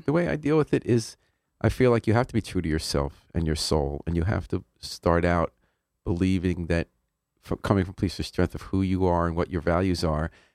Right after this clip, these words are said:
and that I wa-, always wanna remain cognizant that I have a privileged existence, and some of the things I care about day to day are so relevant in the larger scheme of things, but that if I, I can't help other people until I'm living the way I believe is true to myself and my roots.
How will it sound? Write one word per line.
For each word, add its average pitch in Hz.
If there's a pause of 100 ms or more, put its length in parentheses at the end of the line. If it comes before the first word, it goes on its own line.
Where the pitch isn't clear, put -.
(140)
and 107
that 113
I 78
wa-, 113
always 123
wanna 117
remain 107
cognizant 90
that 87
I 85
have 85
a 80
privileged 85
existence, 80
and 80
some -
of 80
the -
things 90
I 87
care -
about 82
day 85
to 85
day 85 (480)
are 92
so 92
relevant 90
in -
the 87
larger 85
scheme 92
of 92
things, 82
but 87
that 90
if -
I, 80 (360)
I 110
can't 110
help 98
other 87
people 85
until 82
I'm 80
living 80
the 80
way 78
I 78
believe 78
is -
true -
to 78
myself 76
and 76
my 73
roots. -